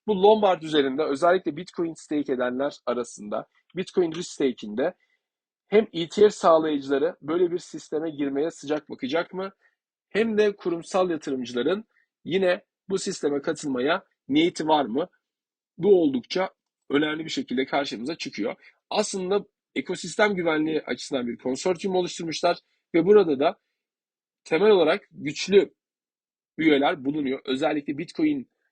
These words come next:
yatırımı ile ilgilenen ve Bitcoin madenciliği ile ilgilenen projelerin de desteklediğini görüyoruz. Özellikle Wintermute gibi, Nansen gibi veya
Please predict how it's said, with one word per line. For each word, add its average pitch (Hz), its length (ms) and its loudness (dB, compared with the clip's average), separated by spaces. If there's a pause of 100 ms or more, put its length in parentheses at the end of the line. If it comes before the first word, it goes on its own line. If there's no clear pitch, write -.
(220)
yatırımı 143 440 -2
ile 190 160 4
ilgilenen 180 460 -4 (260)
ve 147 180 -2
Bitcoin 160 340 -2
madenciliği 143 580 -2
ile 127 180 -4 (200)
ilgilenen 143 480 -2
projelerin 139 560 -4
de 180 160 -2 (220)
desteklediğini 135 1000 0 (440)
görüyoruz. 147 580 4 (400)
Özellikle 156 420 0
Wintermute 143 680 -4
gibi, 117 160 -6
Nansen 135 420 -6
gibi 107 180 -6
veya 139 260 0